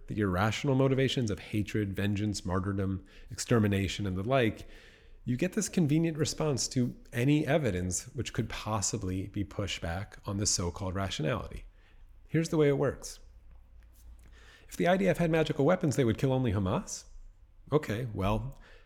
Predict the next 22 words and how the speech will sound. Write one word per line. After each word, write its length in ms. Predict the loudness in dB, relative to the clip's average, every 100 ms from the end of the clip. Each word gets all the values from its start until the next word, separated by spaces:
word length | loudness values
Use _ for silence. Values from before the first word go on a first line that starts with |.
| -14
the 140 | -2 2
I 80 | 4
D 120 | 4
F 240 | 2 0 2
does 240 | 4 4
have 180 | 0 -2
smart 340 | 2 2 2
bombs, 540 | -2 -2 -2 -4 -8 -12 -20 -20 -20 0
but 100 | 4
over 180 | 6 4
forty 320 | 6 6 6
percent 320 | 4 2 0
of 80 | 0
the 80 | 0
bombs 360 | 2 2 0
dropped 300 | 0 0 0
on 120 | -2 -2
Gaza 320 | -2 0 0
have 180 | 0 0
been 180 | -2
dumb 280 | 2 2 2
bombs. 500 | 0 -4 -10 -14 -14